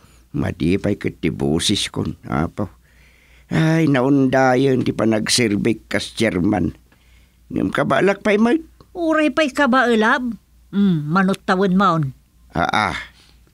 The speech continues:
Speaker 1: Naunday nga agpayson ti panawen a panagserbik kas barangay chairman.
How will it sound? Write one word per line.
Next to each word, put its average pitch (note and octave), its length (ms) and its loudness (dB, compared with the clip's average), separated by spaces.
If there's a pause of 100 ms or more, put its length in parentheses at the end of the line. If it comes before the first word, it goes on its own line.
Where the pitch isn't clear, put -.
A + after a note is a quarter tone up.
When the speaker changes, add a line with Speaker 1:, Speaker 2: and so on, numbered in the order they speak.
(840)
Speaker 1:
Naunday C3 760 0
nga C3 80 2
agpayson B2+ 720 -2
ti B2 80 0
panawen A2 520 2
a - 40 -2
panagserbik G#2 1200 0 (320)
kas - 240 -4
barangay F#2 640 0
chairman. G1+ 640 -4